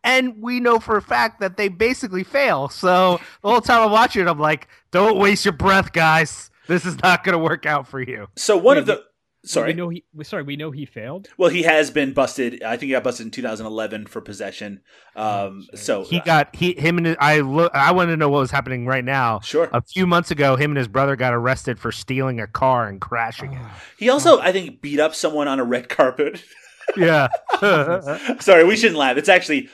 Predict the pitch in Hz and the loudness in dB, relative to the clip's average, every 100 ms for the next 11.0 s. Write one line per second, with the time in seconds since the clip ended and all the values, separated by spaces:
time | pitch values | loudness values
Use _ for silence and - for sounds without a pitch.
0 | _ - 180 160 139 127 110 - _ 165 | _ -2 4 6 6 2 -2 -8 _ -4
1 | 139 139 160 147 135 117 107 - _ _ | -2 -2 -2 -4 -4 -4 -4 -8 _ _
2 | _ - 143 127 117 120 _ 139 123 151 | _ 2 6 6 2 -6 _ _ 2 4
3 | 139 - 175 - 151 165 165 220 285 262 | 2 -6 -6 -6 -8 -6 -2 -2 0 0
4 | 165 135 170 143 147 139 117 123 120 120 | 0 0 0 0 0 -2 -2 -2 -2 0
5 | 120 120 135 131 - 135 131 - - 123 | -2 -2 -6 -6 -4 -4 -4 -12 -8 -6
6 | 110 110 110 107 110 107 104 104 110 127 | -6 -4 -6 -6 -12 -12 -8 -6 -6 -8
7 | 123 117 101 110 139 143 131 101 104 98 | -6 -6 -8 -8 -6 -6 -8 -8 -10 -10
8 | - _ _ _ _ - 175 160 180 202 | -14 _ _ _ _ -10 -2 4 6 6
9 | 180 - 156 143 143 135 135 135 143 139 | 2 -6 -6 -6 -4 -2 -2 -2 -6 -10
10 | 131 - 208 131 143 - 107 80 - | -6 -6 -6 -10 -14 -10 -10 -10 -14